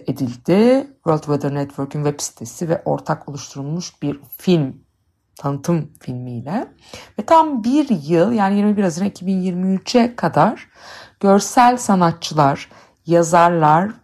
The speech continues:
ve farklı topluluklar, bilim insanlarını da içeren farklı topluluklar kendi bulundukları coğrafyadan, dolayısıyla yerel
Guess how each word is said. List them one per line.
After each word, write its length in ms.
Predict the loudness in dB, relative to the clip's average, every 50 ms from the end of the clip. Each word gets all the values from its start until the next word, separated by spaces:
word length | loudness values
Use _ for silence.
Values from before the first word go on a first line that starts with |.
| _ -4 -4
ve 60 | -4
farklı 460 | 0 2 0 0 0 -2 -6 -14 -12
topluluklar, 880 | -4 -4 -4 -4 -4 -6 -6 -4 -4 -6 -4 0 2 2 2 2 0 -2
bilim 180 | -4 -2 -2
insanlarını 800 | -2 -2 -4 0 0 0 2 2 0 -2 -2 -2 -2 -2 0 2
da 260 | 2 2 2 0 -4 -12
içeren 300 | -10 -8 -6 -4 -4 -4
farklı 380 | -2 -2 -2 -2 -2 -6 -6
topluluklar 840 | -6 -6 -6 -8 -10 -10 -12 -12 -12 -4 0 2 2 2 0 -2 -6 -14 -20 -20 -20 -20 -20 -20 -20 -20 -20 -20 -20 _ _ _ _ -2
kendi 680 | 2 4 4 6 6 4 2 4 4 4 4 4 4
bulundukları 600 | 4 4 4 4 4 2 0 0 0 0 2 0
coğrafyadan, 1000 | 0 0 2 2 4 2 2 0 -2 -4 -4 -4 -2 0 0 2 2 0 0 0
dolayısıyla 440 | 0 0 0 0 -2 -2 -4 -4 -2 0
yerel 600 | 2 2 4 6 6 6 6 6 4 2 0 -4